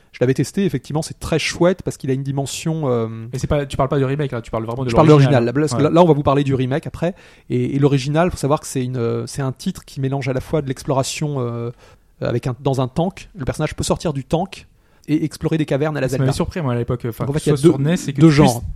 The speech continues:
Speaker 2: avoir deux,
Speaker 1: Ouais.
Speaker 2: la
Speaker 1: Mais il y a,
Speaker 2: possibilité,
Speaker 1: il y a
Speaker 2: euh,
Speaker 1: beaucoup de titres, hein, qui font ça, hein. Je sais qu'on, on a un Guardian Legends, qui est un shoot 'em up, qui mélange à la fois shoot 'em up et exploration à la
Speaker 2: Mm.
Speaker 1: Zelda.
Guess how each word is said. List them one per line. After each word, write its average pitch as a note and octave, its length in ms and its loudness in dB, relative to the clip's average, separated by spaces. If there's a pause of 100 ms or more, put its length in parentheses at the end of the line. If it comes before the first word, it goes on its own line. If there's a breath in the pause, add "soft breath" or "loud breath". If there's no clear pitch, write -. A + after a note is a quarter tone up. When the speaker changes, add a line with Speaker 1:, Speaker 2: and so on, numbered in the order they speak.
Speaker 2:
avoir C#3 260 -4
deux, C3+ 100 -4
Speaker 1:
Ouais. C3 120 2
Speaker 2:
la - 20 -2
Speaker 1:
Mais C#3+ 40 -2
il - 0 -
y - 20 -2
a, - 20 -6
Speaker 2:
possibilité, D#3+ 460 4
Speaker 1:
il - 20 0
y E3 40 10
a - 20 8
Speaker 2:
euh, - 20 0
Speaker 1:
beaucoup C4 180 4
de - 60 -8
titres, - 240 -2
hein, C3 60 -2
qui - 120 -14
font B2+ 140 -10
ça, B2+ 200 -4
hein. C3 200 -4
Je B2 140 -6
sais D3 160 -6
qu'on, A#2+ 520 -6
on B2+ 120 -6
a B2+ 60 -2
un B2+ 340 -6
Guardian C#3 320 2
Legends, C#3+ 380 -2
qui - 140 -14
est C3 40 -6
un - 20 -8
shoot - 240 -12
'em C#3+ 120 0
up, C#3+ 140 0
qui - 180 -20
mélange C#3 220 0
à C#3+ 40 0
la C3+ 80 -4
fois D3 100 -2
shoot D3 160 -6
'em D3+ 80 2
up D3+ 140 0
et - 20 0
exploration B2 420 -4
à B2 40 -2
la B2 80 -2
Speaker 2:
Mm. - 20 -2
Speaker 1:
Zelda. A#2+ 380 -4